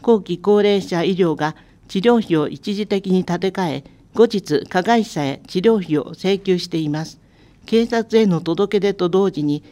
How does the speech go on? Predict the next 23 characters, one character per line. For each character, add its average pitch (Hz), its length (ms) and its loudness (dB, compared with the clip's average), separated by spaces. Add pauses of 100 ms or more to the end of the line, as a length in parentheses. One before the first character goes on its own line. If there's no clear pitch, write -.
(120)
速 190 220 -2
や 220 160 0
か 156 160 -6
に 147 200 0
ご 160 140 -4
連 180 180 0
絡 175 220 -4
く 151 100 -8
だ 165 140 -2
さ 170 160 -6
い。 - 160 -10 (580)
第 208 220 -2
三 165 300 -6
者 156 160 -6
行 175 240 0
為 147 60 -2
に 147 200 0
該 190 240 -2
当 190 220 4
す 185 160 -6
る 175 120 2
事 135 140 -4
例、 170 260 -4